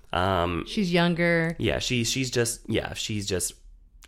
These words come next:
Speaker 1: cocky, swag. Like, she is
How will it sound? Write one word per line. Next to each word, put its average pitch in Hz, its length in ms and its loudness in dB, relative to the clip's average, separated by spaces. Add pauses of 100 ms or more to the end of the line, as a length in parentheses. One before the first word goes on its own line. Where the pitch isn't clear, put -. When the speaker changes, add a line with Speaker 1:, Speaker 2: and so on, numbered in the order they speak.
Speaker 1:
cocky, 107 1000 0
swag. 90 640 -4
Like, 87 180 -6
she 95 460 0
is 87 340 -4